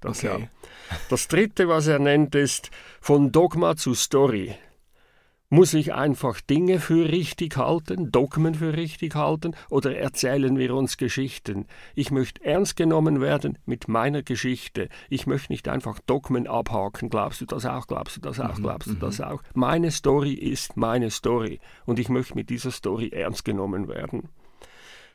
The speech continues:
Speaker 1: Das nächste ist Wahrheit. Ja, die Einsicht, alle Wahrheitsformulierungen, alle Erkenntnisse sind relativ.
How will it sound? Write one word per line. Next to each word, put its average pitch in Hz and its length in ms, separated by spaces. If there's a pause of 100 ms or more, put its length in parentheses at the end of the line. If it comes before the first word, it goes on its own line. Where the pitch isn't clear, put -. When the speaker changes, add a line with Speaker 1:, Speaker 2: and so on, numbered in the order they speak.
Speaker 1:
Das - 280
nächste 170 580
ist - 480
Wahrheit. 120 760 (320)
Ja, 104 260 (460)
die - 140
Einsicht, 156 880 (580)
alle 170 380 (580)
Wahrheitsformulierungen, 139 1400
alle 139 240
Erkenntnisse 131 800
sind 117 320
relativ. 117 800